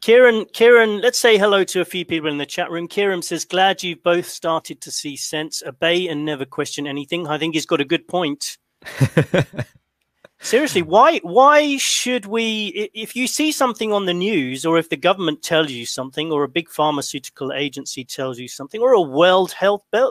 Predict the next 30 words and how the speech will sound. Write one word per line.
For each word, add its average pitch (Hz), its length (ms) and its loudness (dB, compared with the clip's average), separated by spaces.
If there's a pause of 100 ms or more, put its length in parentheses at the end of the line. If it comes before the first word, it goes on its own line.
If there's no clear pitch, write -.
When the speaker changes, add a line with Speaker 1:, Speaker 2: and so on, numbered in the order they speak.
Speaker 1:
Body, 165 440 -2 (540)
you 202 120 -10
should 156 220 -8
just - 240 -8
do 160 160 -2
it. 120 200 -6
I, 143 180 0
I, 143 100 -6 (680)
does, 175 180 -4
doesn't 165 440 -4
seem 190 380 0
any 196 180 2
reason 190 440 -2
to 147 100 -10
be 147 120 -6
suspicious. 139 640 -8
So 147 160 -4
I 156 80 0
think 180 200 -8
Kieran's 175 360 -2
quite 180 300 -2
right 147 260 -4
there. 127 220 -8 (300)
Hello 214 240 4
to 214 120 -6
Kieran. 208 480 2
Hello 196 300 0
to 175 160 -6
Goremonger 175 680 0
two, 196 580 -8